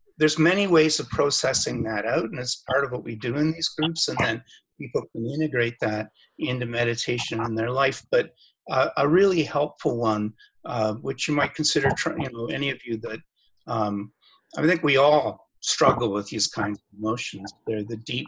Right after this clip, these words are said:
chords of our suffering and where we get stuck. If you could imagine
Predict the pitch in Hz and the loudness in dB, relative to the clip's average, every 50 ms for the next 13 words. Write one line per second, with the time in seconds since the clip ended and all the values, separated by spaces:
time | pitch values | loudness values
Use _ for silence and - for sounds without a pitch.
0 | - - - 135 120 117 117 113 - - 107 101 - 107 - - - - - - | -12 -10 -4 -2 0 0 0 0 -2 -4 -4 -4 -4 -4 -2 -2 -4 -4 -4 -6
1 | - - - - 92 90 98 110 _ _ _ _ _ _ _ - 104 107 110 110 | -8 -8 -8 -10 -12 -16 -18 -20 _ _ _ _ _ _ _ -8 -6 -6 -6 -6
2 | 117 113 107 113 107 - - - - - 131 117 - - - - - - - - | -8 -4 -2 -2 -2 0 -2 -2 0 0 0 0 -2 -6 -12 -20 -20 -20 -20 -20
3 | - _ _ _ _ - 160 151 - - 170 165 - 175 156 151 147 147 147 165 | -20 _ _ _ _ -12 -10 -10 -10 -12 -8 -2 0 2 2 2 2 2 2 2
4 | 185 196 185 160 - 147 120 117 120 | 2 2 0 0 0 0 0 -2 -4